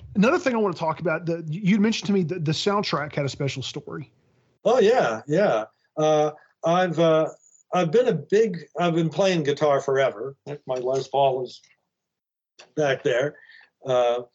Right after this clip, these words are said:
Speaker 2: I probably have about ten guitars hanging around in the house. So I've been playing since I was, like, fifteen years old. And there's a local band, Christian, they, they,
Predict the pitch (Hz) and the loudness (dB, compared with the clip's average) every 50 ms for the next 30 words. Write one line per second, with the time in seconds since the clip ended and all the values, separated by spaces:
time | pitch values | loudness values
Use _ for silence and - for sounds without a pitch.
0 | _ _ _ _ _ _ _ _ _ _ - 139 135 135 - 156 139 135 120 123 | _ _ _ _ _ _ _ _ _ _ -4 -2 -2 0 2 2 2 2 2 2
1 | 135 123 131 117 120 117 117 117 - - 123 120 117 113 107 110 - 123 117 113 | 0 0 0 0 0 0 0 0 -2 -4 -4 -4 -4 -6 -10 -6 -4 -2 -2 0
2 | 113 110 - 123 120 117 117 117 113 113 113 113 110 113 110 110 110 107 110 104 | -2 -2 -2 -2 -2 -2 -2 -2 -2 0 0 0 0 0 -2 -2 -4 -4 -6 -8
3 | 110 117 113 113 - - - - _ _ - - - - _ - - 147 135 127 | -6 -6 -6 -8 -8 -12 -16 -18 _ _ -20 -20 -20 -20 _ -4 0 2 2 4
4 | 135 147 143 147 151 143 - 208 208 180 151 135 - 135 131 - 143 135 131 127 | 4 2 2 2 0 0 0 0 0 0 0 -2 -4 -6 -4 -2 0 0 0 -2
5 | - 127 123 - - - 135 123 - - 127 120 117 113 110 113 107 - 131 123 | -2 -2 -4 -4 -4 -4 -6 -6 -6 -6 -8 -6 -4 -4 -4 -4 -2 0 0 0
6 | 113 107 - - - - - - - 160 160 151 156 151 147 143 - - _ - | 0 -2 -4 -10 -18 -20 -20 -6 -2 2 2 4 2 2 0 -4 -10 -8 _ 0
7 | 175 175 175 170 156 170 196 226 233 226 165 226 196 156 147 123 117 113 113 120 | 0 2 2 2 2 2 2 2 0 0 0 -2 0 0 -2 -4 -4 -6 -10 -10
8 | 135 160 165 - _ - - 214 214 - - 247 185 139 117 - _ _ _ _ | -10 -10 -12 -12 _ -4 -2 -2 -2 -2 -4 -4 -4 -4 -6 -10 _ _ _ _
9 | - 147 156 147 127 - _ _ - 156 151 147 - | -2 -2 -2 -2 -2 -8 _ _ 0 2 2 2 0